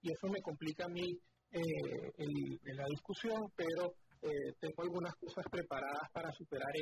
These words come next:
eso. Y, y definitivamente, eh, creo que va a ser una experiencia única.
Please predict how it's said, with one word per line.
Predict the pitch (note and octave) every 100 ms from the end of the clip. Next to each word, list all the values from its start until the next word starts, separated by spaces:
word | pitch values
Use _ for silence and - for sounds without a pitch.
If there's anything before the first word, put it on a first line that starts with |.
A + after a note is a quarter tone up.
| D3+
eso. | - E3+ - _ _ _
Y, | D#3+ D3+ C#3 C3+ C3
y |
definitivamente, | C#3 D3+ E3 D#3 D3+ E3 F3 F3 E3 D#3+ F3
eh, | E3 - C3+ - -
creo | - - E3
que | D3+
va | D3
a |
ser | E3
una | D#3+
experiencia | D#3 D#3 D3+ D3+ F#3
única. | F3+ F3 E3+ G3